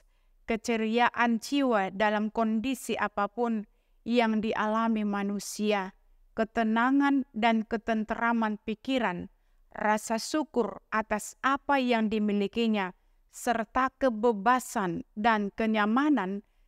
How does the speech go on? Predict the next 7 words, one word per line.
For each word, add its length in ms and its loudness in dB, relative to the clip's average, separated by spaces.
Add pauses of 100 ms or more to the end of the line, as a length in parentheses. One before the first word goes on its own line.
(120)
dalam 560 4
memanfaatkannya. 1120 0 (1300)
Hal 160 4
ini 480 0
dipuji 560 -2
dan 240 2
di-, 320 0